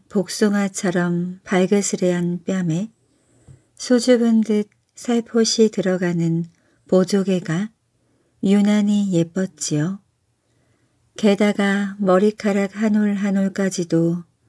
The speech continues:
아름다움으로 가득 차서 마치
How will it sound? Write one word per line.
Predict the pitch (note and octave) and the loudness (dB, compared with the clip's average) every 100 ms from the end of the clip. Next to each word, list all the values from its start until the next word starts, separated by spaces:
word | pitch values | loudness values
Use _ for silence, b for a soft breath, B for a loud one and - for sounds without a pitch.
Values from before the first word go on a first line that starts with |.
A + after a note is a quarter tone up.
| _ _ _ - | _ _ _ -2
아름다움으로 | F#3+ G3 G#3 G#3 G3+ G3+ G3 G3 F#3+ F#3+ | 0 2 2 2 0 0 0 0 -2 -4
가득 | - E3+ F3+ E3+ | -2 -2 -2 -6
차서 | - F#3 - E3 G#3 _ _ _ _ _ _ _ - | -6 -6 -4 -6 -6 _ _ _ _ _ _ _ -2
마치 | F#3+ G3 - - G3 F#3+ G3 G3 | 0 0 -2 -2 0 0 -2 -8